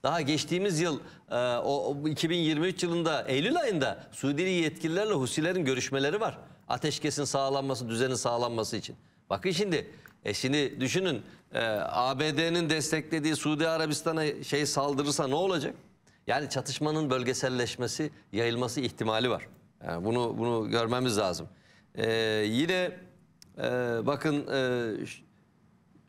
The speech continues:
Husiler, e, belki de şu ana kadarki savaşta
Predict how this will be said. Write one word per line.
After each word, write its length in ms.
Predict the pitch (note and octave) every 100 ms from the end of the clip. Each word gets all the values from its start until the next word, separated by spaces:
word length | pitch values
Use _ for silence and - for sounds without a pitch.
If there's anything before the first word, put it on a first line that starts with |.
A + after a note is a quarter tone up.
| _ _ -
Husiler, 680 | D3 F3 A#3+ G#3 F3 - - - - _ _ _ _ -
e, 340 | - B1+ - A2
belki 360 | D#3+ E3 F#3+
de 300 | D#3 D#3 -
şu 180 | C3+ D#3
ana 260 | D#3 D#3 D3
kadarki 440 | D3+ D3 C#3+ D3+
savaşta 720 | - C#3 D3+ C#3+ - A2+ G#2